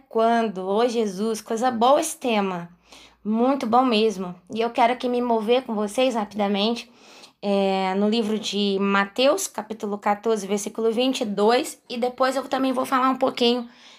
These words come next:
é, de um testemunho que eu tive quando eu tinha quinze anos, que mudou minha vida radicalmente, né?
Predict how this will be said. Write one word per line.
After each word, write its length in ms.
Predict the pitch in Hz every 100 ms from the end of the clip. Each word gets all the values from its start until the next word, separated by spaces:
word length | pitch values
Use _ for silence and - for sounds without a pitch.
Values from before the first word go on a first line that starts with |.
| _
é, 200 | 208 214
de 100 | 214
um 60 | 226
testemunho 560 | 220 214 220 208 208
que 100 | 208
eu 80 | 208
tive 260 | 208 202 -
quando 320 | 208 196 196
eu 140 | 196 180
tinha 300 | - 196 185
quinze 420 | - 302 294 247
anos, 380 | 220 220 226 -
que 180 | -
mudou 400 | 220 226 220 226
minha 220 | 233 220 214
vida 180 | 226
radicalmente, 1040 | 214 180 214 233 - 233 220 185 170 - 185
né? 260 | 214 233